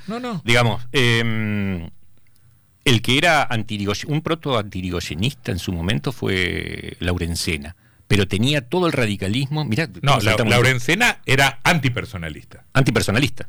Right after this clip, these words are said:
Speaker 1: Antipersonalista,
Speaker 2: Ujú.
Speaker 1: antiirigoyenista.
Speaker 2: Por eso antiirigoyenista.
Speaker 1: Claro.
Speaker 2: Sí, el pri-, el padre, Miguel.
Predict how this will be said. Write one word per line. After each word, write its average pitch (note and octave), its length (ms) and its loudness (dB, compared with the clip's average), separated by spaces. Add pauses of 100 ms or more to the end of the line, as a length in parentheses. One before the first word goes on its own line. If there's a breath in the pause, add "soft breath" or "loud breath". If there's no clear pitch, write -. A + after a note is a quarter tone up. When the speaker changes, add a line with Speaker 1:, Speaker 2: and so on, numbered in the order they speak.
Speaker 1:
Antipersonalista, A#2 840 -2
Speaker 2:
Ujú. - 100 -20
Speaker 1:
antiirigoyenista. A#2+ 840 2 (160)
Speaker 2:
Por E3+ 100 2
eso F3 120 0
antiirigoyenista. A#2+ 560 0
Speaker 1:
Claro. C#3+ 260 2 (120)
Speaker 2:
Sí, D3+ 180 2
el F#2 100 0
pri-, F2+ 160 -10
el F2 80 -6
padre, G#2 420 2
Miguel. F#2+ 300 2